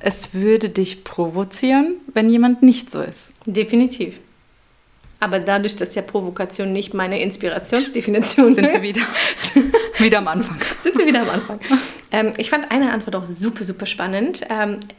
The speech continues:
Speaker 2: „Nein, niemand. Ich bin mir selbst die Inspiration in meinem Umfeld.“
Speaker 1: Oh, schön.
Speaker 2: Boah, das fand ich richtig nice.
Speaker 1: Und auch einsam und traurig,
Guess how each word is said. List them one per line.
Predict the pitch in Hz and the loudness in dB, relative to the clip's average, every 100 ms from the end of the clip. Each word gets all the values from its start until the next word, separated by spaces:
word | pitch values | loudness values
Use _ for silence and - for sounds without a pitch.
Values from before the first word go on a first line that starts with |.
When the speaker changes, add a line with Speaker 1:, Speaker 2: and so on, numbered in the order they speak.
| _ | _
Speaker 2:
„Nein, | - 202 180 202 302 - | -6 -2 0 0 -2 -2
niemand. | 196 196 226 254 254 - | -2 0 2 2 0 -4
Ich | 208 - | -8 -2
bin | 220 220 | 0 0
mir | 196 185 | 0 -2
selbst | 196 214 208 - | -2 -2 -4 -8
die | - | -6
Inspiration | 196 - 190 185 180 - 196 196 | -4 -6 -8 -6 -8 -4 -2 -2
in | |
meinem | 175 175 175 | -2 -4 -4
Umfeld.“ | 185 180 180 240 381 | -6 -6 -6 0 0
Speaker 1:
Oh, | |
schön. | - - 147 147 - _ _ _ | 2 -2 -4 -6 -12 _ _ _
Speaker 2:
Boah, | 180 - | -6 -4
das | 180 - | -6 -10
fand | - | -12
ich | - - 226 | -12 -8 -8
richtig | - 185 - | -6 -8 -4
nice. | 185 - - - - | -2 -2 -8 -14 2
Speaker 1:
Und | 233 233 214 | 4 4 4
auch | 202 - | 2 2
einsam | 185 180 180 180 | -2 0 -2 -2
und | 180 | -6
traurig, | - 143 - 156 | -4 -4 -6 -14